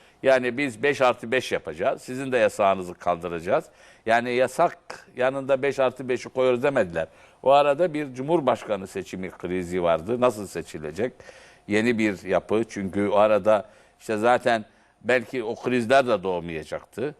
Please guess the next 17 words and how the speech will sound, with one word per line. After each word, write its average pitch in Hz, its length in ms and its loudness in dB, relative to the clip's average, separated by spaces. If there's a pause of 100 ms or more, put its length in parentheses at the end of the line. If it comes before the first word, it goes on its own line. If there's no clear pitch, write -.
(520)
Ee, 95 800 0 (400)
anayasa 107 440 2
kitapçığı 95 500 -2
fırlatılmasının 98 720 -2
arkasına 95 420 -2
kimse 82 300 -10
sığınmayacaktı 82 960 -2
vesaire. 113 580 4 (400)
Ama 117 320 -2
bu 170 400 2
o 139 180 4
gün, 107 280 -2 (640)
e, 98 440 4 (280)
bizzat 120 720 2
Fazilet 120 540 2
Partisi'nin, 98 760 0 (600)
e, 98 380 2